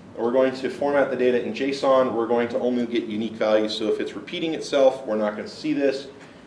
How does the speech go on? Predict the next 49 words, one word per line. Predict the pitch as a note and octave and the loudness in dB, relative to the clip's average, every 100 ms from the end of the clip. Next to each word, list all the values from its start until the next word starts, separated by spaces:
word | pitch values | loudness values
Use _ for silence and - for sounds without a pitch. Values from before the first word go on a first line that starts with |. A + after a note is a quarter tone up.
| - | -6
then | C#3+ | 2
we're | D#3 | 4
gonna | C#3 | 2
pipe | - C#3+ - | 4 2 4
it | B2 | 4
out | A#2+ | 6
into, | A#2 A#2 - A2+ G#2+ G#2+ G#2+ | 4 -2 -4 -2 -2 -4 -10
you | - | -8
know, | G2 F#2+ F#2+ - | -4 -4 -6 -10
uh, | F#2+ F#2 D#2 - - - | -8 -8 -8 -12 -20 -14
you | F#2+ | -8
know, | |
the, | F#2 E2+ | -4 -2
a | G2+ | 2
while | G2+ G2+ | 6 8
loop. | F#2 E2+ - - - - - | 6 -2 -8 -14 -18 -20 -6
So | - | 0
we're | E3+ | 2
gonna | E3 | 4
read | G3+ D#3 | 2 6
one | F3+ | 6
line | D#3+ D#3 | 6 4
at | C#3+ | 2
a | |
time. | C#3+ B2+ A#2+ B2 - - | 0 0 0 -2 -6 -10
That's | G#2+ | -10
json | - C3 C3 C3 A#2 | -4 -4 0 0 0
coming | B2 A2+ G#2+ | -2 -2 0
out. | G2 - - - - - - - - - - - | 0 -2 -10 -16 -18 -18 -20 -20 -20 -20 -16 -4
And | B3 | 0
we're | A#3 | 0
gonna | A3 | 0
type | G#3+ - | 0 0
it, | - - | -4 -4
pipe | - C#3 | -2 0
it | |
into | C3+ B2 A2+ | 0 -2 -4
J | - A#2+ | -2 -4
Q, | - C#3 D3+ C#3 | 0 2 2 -2
which | G#2 G#2 | -6 -6
is | A2 | -6
the | G2+ F#2+ F#2+ F#2+ - - - - | -6 -6 -8 -10 -16 -20 -20 -8
command | B2+ C3+ | 0 2
line | C3+ A#2+ A#2 | 4 2 2
json | B2 A#2+ B2+ G#2+ | 0 0 -2 0
processor. | C#3+ - D3 C3+ C#3+ C#3 - - - - - | 0 2 2 0 -4 -6 -12 -20 -20 -18 -2
We're | C3 | 2
going | C#3 C#3 | 4 2
to | C3+ C3+ | 2 0